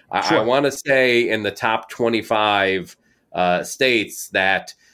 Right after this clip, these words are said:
Speaker 1: give more
Speaker 2: Mm-hmm.
Speaker 1: tax money than they take, you know, roughly ninety-five percent of those were blue states.
Speaker 2: Sure.
Speaker 1: So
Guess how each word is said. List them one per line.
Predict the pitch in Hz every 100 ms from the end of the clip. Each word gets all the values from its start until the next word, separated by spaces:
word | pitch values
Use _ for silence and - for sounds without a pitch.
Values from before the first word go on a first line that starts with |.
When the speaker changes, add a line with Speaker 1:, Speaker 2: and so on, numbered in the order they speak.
| _ _ - 98
Speaker 1:
give | 131 143 123 104
more | 110 110 110 110 107
Speaker 2:
Mm-hmm. | 139
Speaker 1:
tax | 151 117 113 -
money | 113 104
than | 98 95
they | 95
take, | 90 180 180 110 95 - _ _ -
you | 110
know, | 101
roughly | 92 120 131 123 120 117 113 95 _ _ -
ninety-five | 95 101 113 120 113 110 107 98
percent | 98 113 104
of |
those | 90 87
were | 85
blue | 80 180
states. | 175 - - - - _ _ _ _
Speaker 2:
Sure. | - 131
Speaker 1:
So | 110 98